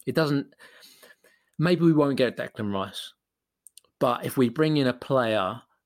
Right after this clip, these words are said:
whose, um, style fits us,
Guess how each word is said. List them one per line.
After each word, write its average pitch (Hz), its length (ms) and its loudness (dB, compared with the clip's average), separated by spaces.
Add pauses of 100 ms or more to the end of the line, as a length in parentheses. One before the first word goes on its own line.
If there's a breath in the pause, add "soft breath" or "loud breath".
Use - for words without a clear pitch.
(120)
whose, 117 640 -2 (180)
um, 110 640 -4 (240)
style 127 640 0
fits - 400 -4
us, - 460 -6